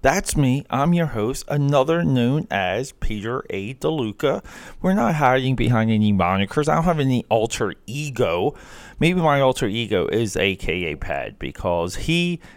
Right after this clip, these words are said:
is just way more lit than myself. But hey,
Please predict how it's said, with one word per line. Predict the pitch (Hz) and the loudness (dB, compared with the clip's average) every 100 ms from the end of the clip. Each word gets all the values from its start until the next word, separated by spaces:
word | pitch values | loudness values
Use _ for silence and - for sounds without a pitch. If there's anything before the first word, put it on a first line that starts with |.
| - | -6
is | 123 113 - | -2 -2 -2
just | 123 113 - | -2 -2 -4
way | 117 117 180 | 0 4 6
more | 240 202 190 170 | 8 8 6 4
lit | 127 120 - - - - - | 2 2 0 -14 -20 -10 0
than | 127 | 2
myself. | 127 127 - 101 80 - - | 4 2 0 -2 -2 -8 0
But | 127 117 | 4 6
hey, | 202 170 | 6 4